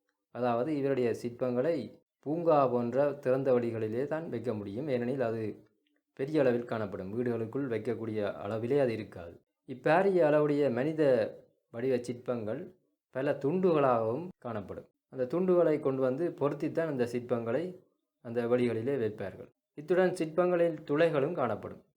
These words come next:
சிற்ப கலைஞர்கள் பாரம்பரியமாக, அதாவது, பூங்கா சிற்ப க-, சிற்பங்களை செய்யும் போது கல்லைத்தான் பயன்படுத்தினர். ஆனால், ஹென்றி மூர் தனது சிற்பங்களை செய்வதற்காக தெரிவு செய்த மூலப்பொருள் வந்து வெண்கலம்.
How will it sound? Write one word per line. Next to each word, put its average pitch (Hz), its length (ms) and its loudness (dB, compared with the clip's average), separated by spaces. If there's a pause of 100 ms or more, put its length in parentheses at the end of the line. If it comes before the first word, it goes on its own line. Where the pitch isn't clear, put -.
சிற்ப 180 420 0
கலைஞர்கள் 160 580 0
பாரம்பரியமாக, 143 1300 -2
அதாவது, 127 360 0
பூங்கா 170 440 0
சிற்ப 135 360 -6
க-, 123 360 -4
சிற்பங்களை 123 440 -2
செய்யும் 113 320 -6
போது 104 520 -4 (520)
கல்லைத்தான் 170 480 2
பயன்படுத்தினர். 101 540 -2 (180)
ஆனால், 147 360 -4
ஹென்றி 143 300 -2
மூர் 160 200 0
தனது 135 320 -2
சிற்பங்களை 131 800 -2 (120)
செய்வதற்காக 123 1000 0 (640)
தெரிவு 147 220 -2
செய்த 120 500 2
மூலப்பொருள் 117 520 -2
வந்து 110 220 -4
வெண்கலம். 123 400 -2